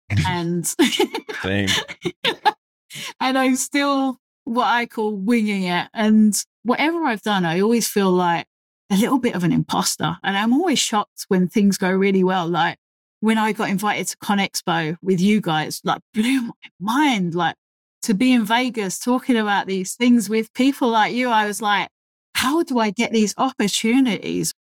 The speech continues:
Speaker 2: And every little thing that I do, everything that I get invited to absolutely blows my mind every single time.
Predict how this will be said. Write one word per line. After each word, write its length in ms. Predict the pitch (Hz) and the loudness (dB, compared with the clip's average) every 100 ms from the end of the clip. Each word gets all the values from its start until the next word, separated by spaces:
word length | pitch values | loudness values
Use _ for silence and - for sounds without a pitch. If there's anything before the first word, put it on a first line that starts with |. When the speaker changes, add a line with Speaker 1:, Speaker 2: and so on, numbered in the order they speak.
| _ | _
Speaker 2:
And 160 | 214 226 | -2 0
every 420 | - 302 349 330 302 | 0 0 2 2 2
little 360 | 269 320 302 | 2 0 -2
thing 240 | 277 285 262 | 0 4 4
that 140 | 208 | 4
I 160 | 156 180 | 0 -4
do, 200 | 247 285 | -2 0
everything 420 | 262 285 254 247 | 0 0 2 2
that 100 | 208 | 2
I 140 | 139 185 | 0 -2
get 160 | 180 | -4
invited 460 | 165 180 226 220 190 | -6 -2 0 -2 -4
to 180 | - 185 _ _ _ _ - | -6 -6 _ _ _ _ -4
absolutely 480 | - 269 285 247 220 | 2 4 4 2 2
blows 340 | 262 262 262 | 2 0 2
my 180 | 247 233 | 2 2
mind 340 | 220 208 180 - _ _ 277 | 2 0 -2 -8 _ _ 0
every 340 | 285 269 269 | 0 0 -2
single 360 | - 240 233 220 | 0 2 2 0
time. 400 | 240 202 190 | 0 0 0